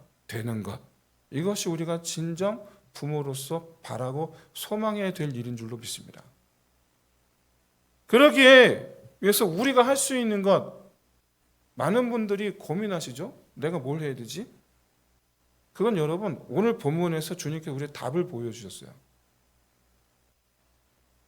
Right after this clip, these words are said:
주님께서 제자들에게 하신 것, 그거 하면 됩니다. 그거 하면 됩니다. 우리 주님은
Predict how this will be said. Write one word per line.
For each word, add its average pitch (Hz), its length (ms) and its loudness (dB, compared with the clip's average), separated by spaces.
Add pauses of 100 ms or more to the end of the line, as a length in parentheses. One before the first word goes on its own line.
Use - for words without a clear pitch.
(320)
주님께서 285 520 2
제자들에게 226 720 4
하신 269 460 -2
것, - 580 2
그거 196 120 -4
하면 285 220 2
됩니다. 117 400 -6 (1900)
그거 220 240 0
하면 226 240 -2
됩니다. 107 360 -12 (3000)
우리 269 200 4
주님은 262 640 6